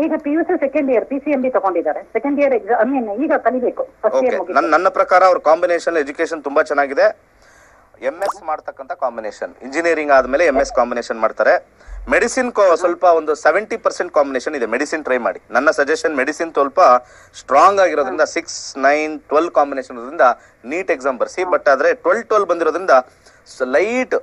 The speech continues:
Speaker 2: ಯಾಕಂದ್ರೆ ಅಂತರ್ಭುಕ್ತಿ, ಅಂತರ್ಭುಕ್ತಿನ calculation ಮಾಡ್ಬೇಕು, ಸ್ವಲ್ಪ time ತಗೊಳುತ್ತೆ. But ಒಂದು indication
Speaker 1: ಹ್ಮ್.
Speaker 2: ಕೊಡ್ತಾ ಇದೀನಿ. ಆ,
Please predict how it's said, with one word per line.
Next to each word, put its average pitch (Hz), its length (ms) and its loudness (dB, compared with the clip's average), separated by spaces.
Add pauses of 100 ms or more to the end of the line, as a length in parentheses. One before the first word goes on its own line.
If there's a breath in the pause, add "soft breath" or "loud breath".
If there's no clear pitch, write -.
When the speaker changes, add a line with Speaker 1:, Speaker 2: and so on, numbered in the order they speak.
(120)
Speaker 2:
ಯಾಕಂದ್ರೆ 151 280 0
ಅಂತರ್ಭುಕ್ತಿ, 180 520 -2
ಅಂತರ್ಭುಕ್ತಿನ 151 460 -2
calculation 143 520 -2
ಮಾಡ್ಬೇಕು, 120 240 -8
ಸ್ವಲ್ಪ 127 220 -6
time 143 280 -6
ತಗೊಳುತ್ತೆ. 123 500 -4 (160)
But 123 220 -2
ಒಂದು 127 140 -4
indication 185 440 -4
Speaker 1:
ಹ್ಮ್. 190 100 -6
Speaker 2:
ಕೊಡ್ತಾ 113 160 -2
ಇದೀನಿ. 120 260 -6 (580 soft breath)
ಆ, 117 80 0